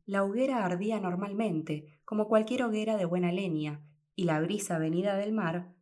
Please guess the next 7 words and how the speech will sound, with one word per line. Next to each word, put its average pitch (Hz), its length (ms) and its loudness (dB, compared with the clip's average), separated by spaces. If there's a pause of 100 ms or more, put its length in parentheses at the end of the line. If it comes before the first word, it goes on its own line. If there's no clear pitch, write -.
levantaba 226 480 2
un 226 100 2
buen 226 220 2
humo 233 220 0
hacia 208 220 -2
los 175 140 2
balcones, 170 720 -2